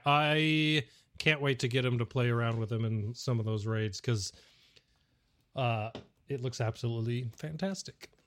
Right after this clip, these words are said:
So, uh, last part, I wanted to do a shout out real fast for something on my alt account. I've been uh, I've been working on the Fulcrum quest on my alt account, and I just barely beat the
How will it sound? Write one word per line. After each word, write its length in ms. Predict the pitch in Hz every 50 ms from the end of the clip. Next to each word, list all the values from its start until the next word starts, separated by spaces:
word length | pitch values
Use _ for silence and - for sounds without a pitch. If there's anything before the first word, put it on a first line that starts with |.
| _ - -
So, 500 | - - - 139 127 117 110 107 107 113 - - _ _ _ _ _ _ _ _ _ _ _ _ _ - - - _ _ _ _ -
uh, 380 | 151 165 170 170 175 175 175 180
last 280 | 202 220 240 233 -
part, 340 | - 220 233 233 233 226 - -
I 120 | 175 185
wanted 280 | 196 208 226 220 214 190
to 140 | 185 180 165 - _ -
do 120 | 214 208
a 40 | 180
shout 340 | - - - 185 175 180 175
out 180 | 170 170 165 156
real 160 | 165 170 151
fast 520 | - - 165 156 151 156 147 123 - -
for 100 | - 147 120
something 380 | - - 147 143 139 151 139
on 140 | 139 139 135
my 140 | 131 127 131
alt 280 | 123 123 127 127 -
account. 340 | 131 120 135 127 123 127 127
I've 100 | 139 175
been 260 | 185 196 170 151 131 - _ _ _ _ _ _ - 143
uh, 560 | 135 127 123 120 120 117 117 113 113 117 123 - _ _ _ _ _ _ _ _ _ _ _ _ _ _ _ _ _
I've 100 | - 185
been 260 | 220 208 156 123 113 110
working 420 | 131 156 175 - - 185 170 156
on 380 | 139 147 147 147 151 147 143 123
the 560 | 127 127 127 123 123 123 120 123 123 123 - _ _ _ _ _ -
Fulcrum 460 | - 220 240 233 - - 156 120 117
quest 520 | - - 139 123 113 113 117 - - - - _ _ - - - - - _ _
on 120 | - 135 131
my 100 | 135 127
alt 220 | 131 131 131 - -
account, 340 | 110 - 123 117 113 110
and 100 | 117 113 110
I 60 | 120
just 460 | 113 - - - 202 220 214 - -
barely 340 | - 185 190 196 190 180 165
beat 420 | 143 120 - 147 160 165 - - - 139
the 500 | 131 139 131 131 131 131 123 120 120